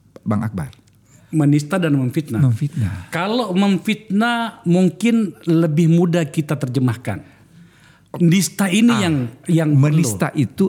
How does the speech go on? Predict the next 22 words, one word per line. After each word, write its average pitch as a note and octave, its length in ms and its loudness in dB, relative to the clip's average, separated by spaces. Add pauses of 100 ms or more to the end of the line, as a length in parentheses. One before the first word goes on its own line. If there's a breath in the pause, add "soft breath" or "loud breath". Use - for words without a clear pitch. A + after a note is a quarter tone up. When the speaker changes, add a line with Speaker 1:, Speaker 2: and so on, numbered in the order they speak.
Speaker 1:
adalah A2+ 400 0
merendahkan B2+ 800 2
martabat A#2 640 0
orang. E2+ 400 -2 (320 loud breath)
Misalnya B2+ 720 0 (1200 soft breath)
menyamakan A2 560 0
seseorang, A#2 480 -4
mohon F#2+ 240 2
maaf, G#2+ 320 -6
Speaker 2:
Ya, D#3+ 400 -2
Speaker 1:
dengan A2 240 2
Speaker 2:
dengan G#2 80 -4
Speaker 1:
kebun G2+ 240 0
Speaker 2:
binatang, F#2 480 -2
Speaker 1:
binatang. - 0 -
Speaker 2:
ya. F2 180 -14 (1080 soft breath)
Speaker 1:
Di C#3 80 0
dalam F#3 320 2
penjelasan F#3+ 320 4
itu A#3+ 80 -6
dikatakan, G#3+ 480 -2
Bang, B2 320 0